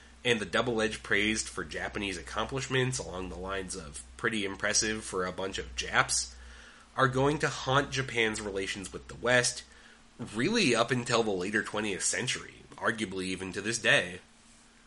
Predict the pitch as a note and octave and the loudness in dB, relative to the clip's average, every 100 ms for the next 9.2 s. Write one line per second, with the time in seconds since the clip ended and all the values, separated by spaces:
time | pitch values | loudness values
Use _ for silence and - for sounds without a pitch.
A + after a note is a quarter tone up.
0 | - - - - - - - - D3 F#3+ | -20 -20 -20 -20 -20 -20 -18 4 6 6
1 | - D#3+ D#3+ D3 C#3 C#3 C#3 C3+ A2+ B2 | 4 2 2 0 4 6 6 4 2 2
2 | C3+ B2 A#2+ B2+ - A2+ A2 A2 G#2 G2 | 4 4 6 2 2 2 4 2 0 -2
3 | - - - C3+ C3+ C3 B2 - A#2+ G#2+ | -6 -8 0 2 4 4 4 4 0 -2
4 | G2+ F#2 A#2+ B2+ G#2 F2 - A#2+ A2 G#2+ | -2 2 2 2 -4 -6 -2 2 2 2
5 | G#2 - - - - - C3+ C#3+ D3 C#3+ | -4 -12 -20 -20 -14 2 4 6 6 6
6 | C3+ C#3 - D3+ D#3 C3+ B2+ B2+ A#2+ A2 | 6 4 6 8 8 8 6 4 2 2
7 | F#2+ G2 C#3 - C3+ C3 - G#2+ G2+ A2 | 0 4 4 6 2 0 2 2 2 0
8 | G#2 G2 A2+ A2+ A#2 A2 A#2+ C3+ C3+ G2+ | 0 0 -2 -2 -6 2 4 4 4 4
9 | G2+ G2 | 4 4